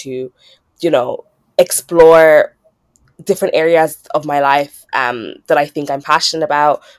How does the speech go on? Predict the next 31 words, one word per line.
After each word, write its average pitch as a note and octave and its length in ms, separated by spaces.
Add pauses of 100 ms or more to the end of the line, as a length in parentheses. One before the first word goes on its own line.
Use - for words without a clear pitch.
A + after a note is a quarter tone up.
grow D#3+ 240
in D#3 80
different D3 340
skills, D#3 760 (420)
um, C3 540
learn D#3+ 360
new D3+ 160
things. D3+ 1120
Um, C#3+ 320
and E3+ 100
I F#3 60
think, A#3 260
yeah, A3+ 220
I F3 100
think F#3 160
that's F3+ 220
why F3 220
I E3 80
decided D#3+ 320
to - 60
go D#3 120
down C#3+ 280 (140)
not D#3+ 360
the D3+ 80
conventional C#3+ 640
path, D3 420 (380)
but - 160
to F#3 100
explore F#3+ 320
something E3 320
different. D3 520